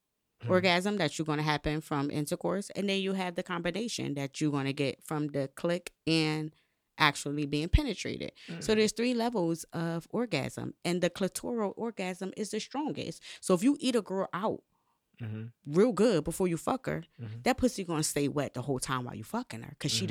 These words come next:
Speaker 2: done experienced this clitoral orgasm, which is a lot stronger, right?
Speaker 1: Mm.
Speaker 2: 'Cause when you have a clitoral orgasms, orgasm, that sensation is coming straight from your brain down to your clit, right?
Speaker 1: Mental.
Speaker 2: Straight down.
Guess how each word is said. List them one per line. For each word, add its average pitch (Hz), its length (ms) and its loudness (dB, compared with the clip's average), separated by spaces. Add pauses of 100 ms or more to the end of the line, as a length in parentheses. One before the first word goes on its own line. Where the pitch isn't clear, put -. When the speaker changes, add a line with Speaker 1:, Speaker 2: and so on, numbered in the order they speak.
(140)
Speaker 2:
done - 80 -6
experienced 151 680 -2
this - 220 -6
clitoral 147 720 -4 (100)
orgasm, 139 560 -4
which 151 200 -6
is 147 100 -6
a 160 80 -2
lot 151 260 -6
stronger, 180 680 -6 (240)
right? 123 480 -6
Speaker 1:
Mm. - 60 -18 (360)
Speaker 2:
'Cause 190 200 2
when 185 140 2
you 220 100 2
have 214 240 -2
a 151 420 -4 (260)
clitoral 180 600 0
orgasms, 180 840 -4 (640)
orgasm, 151 680 2
that 175 220 0
sensation 160 600 0
is 139 100 -4
coming 131 320 -6
straight 143 420 -2
from 135 160 -2
your 120 140 -4
brain 190 420 0 (320)
down 139 220 2
to - 160 -4
your 120 160 -4
clit, - 280 -10 (140)
right? 131 120 -2
Speaker 1:
Mental. 147 320 0 (500)
Speaker 2:
Straight 160 400 0
down. 131 320 0